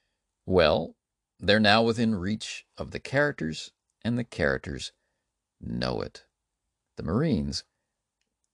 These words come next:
know what the xenomorphs are. They are sure they know where the xenomorphs are. And they are quite sure they know the awful things that the xenomorphs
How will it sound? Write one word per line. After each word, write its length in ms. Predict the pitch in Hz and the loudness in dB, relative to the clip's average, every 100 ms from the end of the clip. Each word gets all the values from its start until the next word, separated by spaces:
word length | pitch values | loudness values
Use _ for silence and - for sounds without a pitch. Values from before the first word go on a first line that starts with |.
| - | -2
know 600 | 98 107 101 82 78 - _ _ _ _ _ | 2 4 4 2 -2 -8 _ _ _ _ _
what 420 | 76 90 87 - - _ - | -2 2 4 2 -10 _ -10
the 80 | 76 | -6
xenomorphs 760 | 78 78 64 60 57 - - - _ _ _ _ | -4 -4 -4 -6 -8 -10 -12 -14 _ _ _ _
are. 420 | - 57 50 - - _ _ _ _ _ _ _ _ _ _ _ - | -4 -4 -4 -10 -18 _ _ _ _ _ _ _ _ _ _ _ -16
They 300 | - 76 85 | -4 0 2
are 80 | 82 | 0
sure 640 | - 160 180 117 101 - _ - | -2 0 2 2 0 -4 _ -6
they 220 | 104 104 | -2 0
know 340 | 107 107 110 - _ _ _ _ | 2 0 -2 -6 _ _ _ _
where 640 | 127 160 240 190 - - _ _ _ _ _ _ - | -8 0 2 2 0 -6 _ _ _ _ _ _ -10
the 120 | 85 | -6
xenomorphs 800 | 80 80 62 57 57 - - - _ _ _ - | -4 -4 -4 -8 -10 -12 -14 -14 _ _ _ -4
are. 500 | 71 50 - - _ _ _ _ _ _ _ _ | -2 -2 -6 -18 _ _ _ _ _ _ _ _
And 100 | 110 | 2
they 120 | 123 135 | 4 6
are 220 | 131 - | 2 -2
quite 440 | - - 262 381 - | -14 -2 0 0 0
sure 440 | - 95 78 78 | 0 0 2 2
they 140 | 85 90 | 2 2
know 220 | 90 92 | 2 2
the 180 | 92 - | 0 -4
awful 440 | 113 160 156 156 | 0 0 2 0
things 400 | - 92 90 87 | 0 -2 -2 -4
that 80 | 95 | -4
the 80 | 90 | -4
xenomorphs 720 | 82 87 82 80 78 - | -4 -2 -2 -2 -4 -4